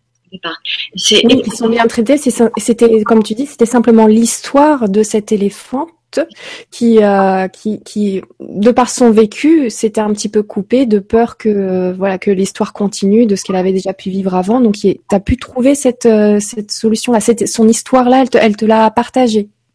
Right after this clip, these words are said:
Speaker 1: Oui, oui, oui, c'était la peur de la perte. Et donc, ça fait que tout, tout le système reproductif, c'est, c'est shut down, que je sais pas comment on dit ça, on s'est fermé.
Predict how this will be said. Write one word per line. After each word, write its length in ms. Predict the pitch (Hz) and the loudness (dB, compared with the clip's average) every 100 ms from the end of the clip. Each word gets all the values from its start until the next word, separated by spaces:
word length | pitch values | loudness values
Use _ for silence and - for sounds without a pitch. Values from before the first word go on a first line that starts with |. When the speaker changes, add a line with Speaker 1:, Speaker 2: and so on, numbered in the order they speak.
| - | -4
Speaker 1:
Oui, 260 | 233 214 - | 0 0 -2
oui, 140 | 202 | 0
oui, 180 | 214 240 214 | 2 4 2
c'était 220 | 180 - 185 | -2 -6 -6
la 100 | 180 | -4
peur 240 | 220 202 | -4 -4
de 80 | 190 | -4
la 140 | 175 | -4
perte. 440 | 175 - - - - _ - - - | -2 -4 -4 -16 -20 _ -20 -14 -6
Et 80 | |
donc, 180 | 185 190 | -4 -2
ça 160 | 190 202 | -2 -2
fait 160 | 254 | -2
que 100 | 254 | -2
tout, 340 | 220 - 262 240 | -2 -2 0 0
tout 160 | - | 0
le 80 | 214 | 0
système 360 | 202 - - 208 | 0 0 0 -2
reproductif, 540 | 180 190 - - 294 | -4 -8 -8 -2 -2
c'est, 160 | - 190 | -2 -4
c'est 440 | 180 185 175 170 - - - _ - 208 196 - | -2 -2 -4 -6 -14 -20 -20 _ -2 0 0 0
shut 300 | - 254 190 | 2 2 0
down, 320 | 233 262 185 156 | 0 2 0 -4
que 60 | 165 | -4
je 60 | - | -4
sais 80 | |
pas 80 | - | -4
comment 200 | - 180 | -8 -14
on 20 | |
dit 100 | 175 | -12
ça, 180 | 226 170 | -12 -10
on 120 | 151 | -10
s'est 180 | 160 185 | -8 -6
fermé. 540 | 180 190 220 294 254 | -4 0 4 4 2